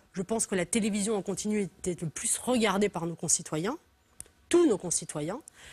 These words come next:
quand on annonce l'état d'urgence et qu'on va procéder à des perquisitions administratives, je pense que les premiers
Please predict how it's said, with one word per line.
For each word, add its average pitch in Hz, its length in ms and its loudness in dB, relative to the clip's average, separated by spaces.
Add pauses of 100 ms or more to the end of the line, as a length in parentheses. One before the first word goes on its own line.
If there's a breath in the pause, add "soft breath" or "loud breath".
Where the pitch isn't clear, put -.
(140 loud breath)
quand 175 180 -4
on 208 120 4
annonce 254 340 4
l'état 190 200 -2
d'urgence 180 600 -2
et 190 80 0
qu'on 202 100 -2
va 175 120 0
procéder 240 400 0
à 185 60 2
des 170 220 -2
perquisitions 214 460 0
administratives, 196 680 -2 (280 loud breath)
je - 80 -6
pense 269 200 0
que 240 120 0
les 180 100 4
premiers 269 640 2